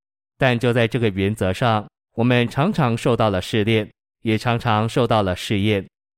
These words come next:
连撒旦也常常借着这个原则来试探我们。我们的性格和神的性格恰恰相反，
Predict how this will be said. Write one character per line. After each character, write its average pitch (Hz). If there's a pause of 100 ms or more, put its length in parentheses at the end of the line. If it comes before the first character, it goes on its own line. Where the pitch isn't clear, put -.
(440)
连 123
撒 135
旦 127
也 107
常 131
常 110
借 131
着 101
这 240
个 165
原 107
则 101
来 98
试 113
探 107
我 87
们。 95 (840)
我 113
们 120
的 117
性 131
格 101
和 107
神 113
的 143
性 208
格 98
恰 113
恰 101
相 113
反， 110